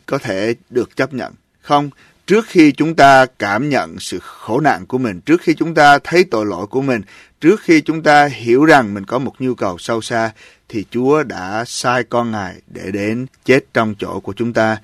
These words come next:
để đứng vào chỗ thay cho chúng ta. Trước khi chúng ta quan tâm,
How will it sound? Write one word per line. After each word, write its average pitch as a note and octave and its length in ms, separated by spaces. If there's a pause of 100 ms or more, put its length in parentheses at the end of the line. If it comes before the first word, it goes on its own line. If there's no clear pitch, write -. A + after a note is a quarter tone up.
(320)
để G2 340
đứng C#3+ 300
vào G2 260
chỗ G2 280
thay G#2 260
cho F#2+ 120
chúng G2 200
ta. G2 260 (300)
Trước F3 180
khi C#3+ 140
chúng C#3 180
ta C3 180 (100)
quan C3+ 280
tâm, B2+ 260